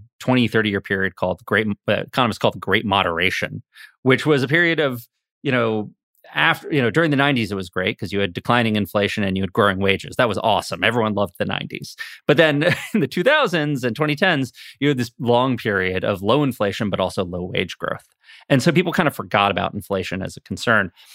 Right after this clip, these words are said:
And so one thing I, I'm, I am wondering about is whether or not we can sort of get back to a point where, or if it's possible to get back to a point where people say, "Okay, worrying about inflation a little bit more is worth,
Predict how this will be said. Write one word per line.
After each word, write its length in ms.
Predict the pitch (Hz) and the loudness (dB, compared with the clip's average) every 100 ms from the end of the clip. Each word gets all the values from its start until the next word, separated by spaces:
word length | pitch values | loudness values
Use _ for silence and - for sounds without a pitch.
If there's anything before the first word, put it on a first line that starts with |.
| - _ | -20 _
And 120 | - - | 0 2
so 120 | 214 | 2
one 220 | 190 302 | 2 0
thing 140 | 359 | 0
I, 180 | 359 - | 0 2
I'm, 140 | 123 127 _ _ _ | 0 -2 _ _ _
I 120 | 131 | 2
am 320 | 127 110 95 92 | 2 0 -2 -2
wondering 440 | 101 98 90 87 | -2 0 -2 -4
about 340 | 87 - - - _ _ _ _ _ _ | -4 -4 -4 -10 _ _ _ _ _ _
is 460 | 139 139 131 113 117 _ _ _ _ - | 2 2 2 -2 -8 _ _ _ _ -2
whether 380 | 120 175 214 | 2 4 4
or 60 | 190 | 2
not 300 | 139 127 - | 2 0 -2
we 100 | 131 | -8
can 180 | - 110 | -6 -8
sort 280 | - 117 110 | -2 0 0
of 200 | 104 95 _ | 0 -6 _
get 360 | 117 117 110 - | 0 0 -2 0
back 260 | 95 104 | 0 -2
to 140 | - 127 | -4 -4
a 60 | |
point 360 | - 135 127 127 | -2 -2 0 -2
where, 540 | 113 107 101 101 101 98 _ _ _ _ _ | 0 2 2 2 -2 -6 _ _ _ _ _
or 160 | 151 156 | 0 2
if 320 | 180 185 - - - | 2 0 -4 -16 -10
it's 260 | - - _ _ | -10 -12 _ _
possible 420 | - 131 127 117 | -4 -2 0 -2
to 60 | 101 | -4
get 100 | 95 | -2
back 180 | 95 - | -4 -4
to 120 | 98 | -8
a 40 | |
point 320 | 87 95 90 - _ _ _ _ | -8 -8 -8 -10 _ _ _ _
where 420 | 117 131 131 127 | 2 4 4 0
people 400 | - 160 160 147 | -2 -4 0 -2
say, 240 | 127 151 139 | 0 0 0
"Okay, 400 | 190 - 131 107 | -2 0 0 0
worrying 380 | 98 127 156 151 | -2 -2 -2 0
about 200 | 123 123 | 0 -2
inflation 440 | - 120 113 123 | -2 -2 -2 -2
a 40 | 104 | -2
little 160 | 101 | -2
bit 160 | 98 101 | -2 0
more 160 | 107 | 0
is 180 | 135 147 | 0 0
worth, 580 | 113 123 139 - - | 0 2 2 0 -8